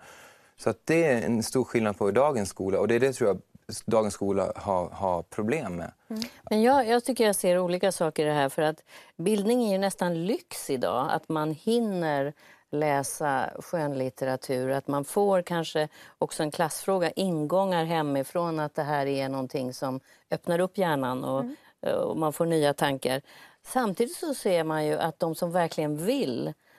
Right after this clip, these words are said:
Speaker 3: hitta bildning, kan göra, precis som du säger, Gustav, att man börjar nästan som en resa på nätet. Det ena, ena öppnar upp för det andra och så kan man hålla på så där hur mycket som helst.
Speaker 1: Man kan bilda sig hur mycket som helst idag. Du kan till och med gå och öppna kurser. Du kan
Speaker 3: Mm.
Speaker 1: sitta på YouTube hela, och,
Speaker 3: Mm.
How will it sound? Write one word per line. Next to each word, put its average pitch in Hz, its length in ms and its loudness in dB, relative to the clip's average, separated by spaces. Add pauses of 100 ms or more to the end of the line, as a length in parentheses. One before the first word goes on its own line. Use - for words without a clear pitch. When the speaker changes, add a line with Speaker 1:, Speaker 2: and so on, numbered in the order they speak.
(220)
Speaker 3:
hitta 175 300 -2
bildning, 139 400 -2
kan 160 180 -4
göra, 202 360 0 (440)
precis 156 320 -4
som 147 280 -2 (140)
du 175 140 -2
säger, 131 240 -2
Gustav, 131 320 -4
att 135 200 -2 (360)
man 151 140 -2
börjar 165 200 2
nästan 156 260 -2
som 147 140 -4
en 143 140 0
resa 170 540 0
på 285 120 -2
nätet. 147 500 -2
Det 151 260 -6
ena, 156 300 -2 (680)
ena 160 320 0
öppnar 165 360 -2
upp 147 220 0
för 151 180 0
det 143 140 2
andra 139 400 -2
och 139 80 -4
så 156 80 -10
kan 165 160 -6
man 160 140 -4
hålla 175 200 -4
på 139 180 -4
så 139 120 -8
där 135 120 -2
hur 131 100 -4
mycket 135 240 -8
som 143 140 -4
helst. 233 160 -2
Speaker 1:
Man 117 100 2
kan 127 160 2
bilda 139 220 2
sig 110 140 -4
hur 135 100 -2
mycket 131 200 -4
som 110 100 -2
helst 131 200 0
idag. 98 220 2
Du 104 100 -2
kan 139 120 0
till 131 140 -2
och 110 60 0
med 104 100 -2
gå 101 60 0
och 110 60 2
öppna 104 240 -4
kurser. 131 460 -2
Du 110 120 -2
kan - 100 -2
Speaker 3:
Mm. 262 80 -4
Speaker 1:
sitta 131 200 -2
på 113 120 -2
YouTube 113 400 -2
hela, 110 140 2
och, - 140 -6
Speaker 3:
Mm. 98 100 0